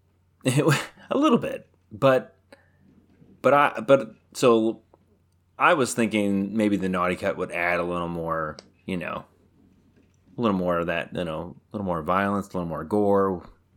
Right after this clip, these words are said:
this and that, whatever. Um, but actually, I was, I was kinda pleasantly surprised with, with what it did do, which was, it was pretty subtle. Like, it was a lot of, like, just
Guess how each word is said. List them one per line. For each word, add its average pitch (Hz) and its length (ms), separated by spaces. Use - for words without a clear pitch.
this - 240
and 85 80
that, 80 180
whatever. 110 640
Um, 90 520
but 117 180
actually, 131 360
I 101 60
was, 107 140
I 135 160
was 165 140
kinda 254 220
pleasantly 127 420
surprised 95 520
with, 90 160
with 95 360
what 98 340
it 82 140
did 107 240
do, 82 320
which 80 360
was, 85 260
it 120 100
was 113 120
pretty 240 220
subtle. 104 480
Like, 92 340
it 107 80
was 101 140
a 101 60
lot 104 320
of, 107 120
like, 90 520
just - 360